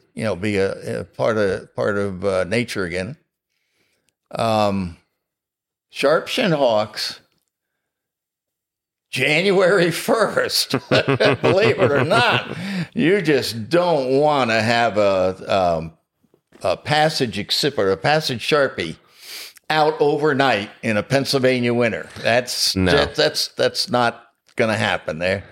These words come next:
Speaker 1: So
Speaker 2: No.
Speaker 1: I used to, uh, I used to, um, trap them. I haven't had a sharpie for a while, but, um, uh, I used to trap them in September and, um,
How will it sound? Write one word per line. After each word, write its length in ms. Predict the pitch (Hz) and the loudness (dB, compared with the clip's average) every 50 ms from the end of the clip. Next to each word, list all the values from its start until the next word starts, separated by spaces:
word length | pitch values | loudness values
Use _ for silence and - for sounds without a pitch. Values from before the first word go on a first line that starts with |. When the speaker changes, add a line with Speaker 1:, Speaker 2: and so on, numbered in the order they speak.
| - - - - - _ | -20 -20 -20 -20 -20 _
Speaker 1:
So 240 | - - - 113 113 | -6 0 2 2 4
Speaker 2:
No. 40 | 110 110 | 4 4
Speaker 1:
I 140 | 113 131 | 4 4
used 280 | 165 208 285 220 - - | 2 2 0 -2 -2 0
to, 320 | 127 120 113 110 107 107 | 0 0 2 2 2 2
uh, 240 | 104 101 98 90 95 - - - _ _ - | 2 2 2 0 -2 -4 -8 -20 _ _ -10
I 120 | - 127 127 | -6 -4 -4
used 320 | 135 135 127 - - - | -4 -4 -6 -6 -8 -6
to, 360 | - 110 107 104 101 98 98 98 | -4 -2 -2 -2 0 0 0 0
um, 240 | 95 87 87 87 85 - | 0 -2 -4 -8 -10 -12
trap 360 | - - 135 123 117 - - | -4 -2 -2 -2 -2 -4 -4
them. 260 | - 127 117 107 98 | -4 -2 -2 -2 -2
I 40 | 110 | -4
haven't 160 | 151 - - - | -6 -6 -6 -4
had 160 | 170 190 165 | -4 -4 -4
a 40 | 139 | -6
sharpie 440 | - - 147 135 127 - - 107 92 | -6 -4 -2 -2 -4 -4 -8 -12 -10
for 140 | - 104 98 | -8 -8 -8
a 60 | 92 | -6
while, 300 | 87 95 98 95 95 104 | -4 -4 -4 -4 -4 -6
but, 340 | 101 107 110 107 101 - - 117 | -4 -4 -6 -6 -6 -6 -4 -4
um, 260 | 113 107 98 104 - _ _ _ _ _ _ _ _ _ _ _ - _ _ _ _ _ _ _ _ _ _ - | -2 -2 -2 -6 -10 _ _ _ _ _ _ _ _ _ _ _ -20 _ _ _ _ _ _ _ _ _ _ -8
uh, 540 | 120 113 107 101 98 95 92 92 92 101 95 92 - | -6 -4 -4 -4 -4 -6 -6 -8 -8 -10 -16 -16 -8
I 40 | - | -6
used 200 | - 123 117 - | -4 -4 -4 -4
to 40 | - | -4
trap 320 | - - 143 139 127 - | -2 0 0 0 -2 -2
them 240 | - 135 131 131 127 | -2 -2 -2 0 -2
in 100 | 120 110 | -2 -2
September 680 | - - - 123 - - - 117 104 98 95 104 117 - - _ _ _ _ _ _ _ _ _ _ _ _ _ _ _ _ _ _ _ _ _ _ | -2 -2 -4 -4 -4 -2 -4 -4 -2 -2 -4 -4 -6 -8 -16 _ _ _ _ _ _ _ _ _ _ _ _ _ _ _ _ _ _ _ _ _ _
and, 760 | 226 - 117 113 110 107 107 104 101 104 104 101 98 107 - - - | -4 -2 0 2 2 2 2 2 2 0 -2 -2 -4 -6 -8 -8 -6
um, 540 | - 110 104 101 98 95 90 90 90 87 90 | -4 -2 -2 -2 -2 -2 -4 -4 -6 -10 -12